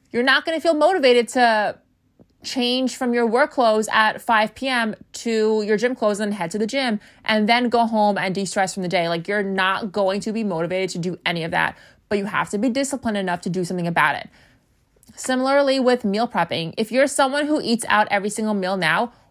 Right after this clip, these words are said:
what makes you think that just because the calendar says January first or January second, that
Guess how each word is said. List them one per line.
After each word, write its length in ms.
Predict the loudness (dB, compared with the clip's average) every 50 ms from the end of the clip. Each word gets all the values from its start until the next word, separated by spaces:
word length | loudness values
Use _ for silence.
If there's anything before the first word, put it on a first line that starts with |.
| _ _
what 360 | -2 4 6 6 6 4 2
makes 320 | 0 -2 -2 -2 -2 -2
you 100 | 0 0
think 360 | 0 -2 0 -2 0 0 0 0
that 140 | 0 0
just 180 | 0 -4 -6 -6
because 240 | -4 -2 -2 -2 -2
the 80 | -4
calendar 520 | -6 -2 0 2 2 2 2 0 -2 -6 -4
says 260 | -2 -2 -2 -2 -2
January 460 | -4 -2 -2 -2 0 -2 -4 -4 -6
first 300 | -6 -4 -6 -6 -4 -6
or 20 | -6
January 360 | -6 -6 -6 -6 -6 -6 -6
second, 420 | -6 -6 -6 -4 -4 -4 -4 -4 -8 -14 -20 -20 _ 0
that 180 | 0 0 0